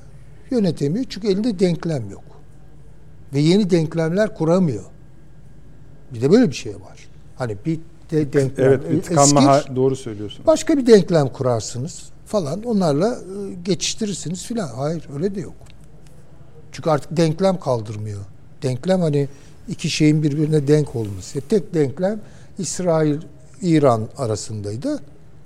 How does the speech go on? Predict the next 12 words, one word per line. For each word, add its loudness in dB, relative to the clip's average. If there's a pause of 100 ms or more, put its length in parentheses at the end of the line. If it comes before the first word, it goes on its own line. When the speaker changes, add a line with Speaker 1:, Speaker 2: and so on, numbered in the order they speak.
(140)
Speaker 1:
E, 2
o -4
da -4
gitti -10 (180)
işte. -16 (580)
Yani -16 (480)
ya 4
İsrail'den 2
kurtulacaklar, -2 (320)
yani -12
şöyle 2
kurtulacaklar. -6